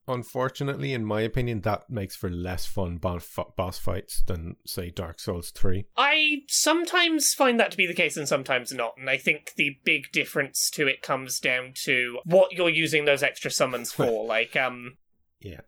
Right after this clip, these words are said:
Speaker 2: there is an optional boss that I found after quite a lengthy quest chain, where I went on a lot of quests to go get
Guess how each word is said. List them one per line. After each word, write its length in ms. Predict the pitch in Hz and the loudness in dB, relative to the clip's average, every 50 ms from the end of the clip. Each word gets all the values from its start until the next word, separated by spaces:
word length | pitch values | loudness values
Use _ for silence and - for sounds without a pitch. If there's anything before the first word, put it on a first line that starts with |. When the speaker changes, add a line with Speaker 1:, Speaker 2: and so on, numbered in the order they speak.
| _ | _
Speaker 2:
there 180 | 220 214 226 226 | 2 2 4 4
is 120 | 220 208 | 4 4
an 140 | - 208 196 - - | 4 2 0 2 4
optional 680 | 220 262 262 - - - - 302 277 269 262 247 220 | 4 4 4 4 0 0 2 4 4 4 4 4 2
boss 500 | 170 - 214 196 156 - - - - - - | 4 6 6 6 6 6 2 -2 -2 0 2
that 180 | 175 165 160 - - | 2 2 2 2 2
I 220 | 147 160 165 160 | 2 4 2 2
found 580 | 156 - - 151 143 139 135 135 139 135 127 - - - | 0 -2 0 0 2 0 0 -2 -2 -6 -8 -8 -2 2
after 440 | 143 139 131 - - - 156 139 | 4 4 4 2 2 0 0 0
quite 440 | - - - - 165 151 156 151 - | 0 -2 0 4 4 4 4 4 4
a 60 | 180 | 2
lengthy 460 | 160 156 147 143 147 - - - 143 135 | 4 4 2 0 0 -2 -4 -4 -4 -2
quest 520 | - - 160 156 - - - - - - | 0 2 2 2 2 -2 -6 -6 -6 -6
chain, 480 | - - - 190 190 214 247 294 320 339 349 - _ _ _ _ _ _ _ _ _ - 156 143 139 160 156 | -2 0 2 2 4 4 2 0 -2 -4 -8 -12 _ _ _ _ _ _ _ _ _ -14 -14 -12 -12 -8 0
where 640 | 160 190 175 165 160 160 160 160 156 151 151 - - _ _ _ _ _ _ _ _ _ _ - | 2 4 4 6 4 4 4 4 4 2 2 0 -6 _ _ _ _ _ _ _ _ _ _ 4
I 240 | - 285 254 262 233 | 6 6 6 6 4
went 240 | 202 233 226 220 - | 6 6 4 6 4
on 120 | 202 196 196 | 4 6 6
a 80 | 196 | 6
lot 200 | 190 185 180 175 | 6 6 4 4
of 160 | 180 175 - | 4 0 -2
quests 400 | - - - 170 143 - - - - | 0 2 4 4 4 4 0 -2 0
to 100 | - 170 | -2 -2
go 440 | 139 - - 175 165 165 170 147 - | -2 0 2 4 4 4 2 -2 -2
get 320 | - 170 160 165 - - | 0 0 2 0 0 -4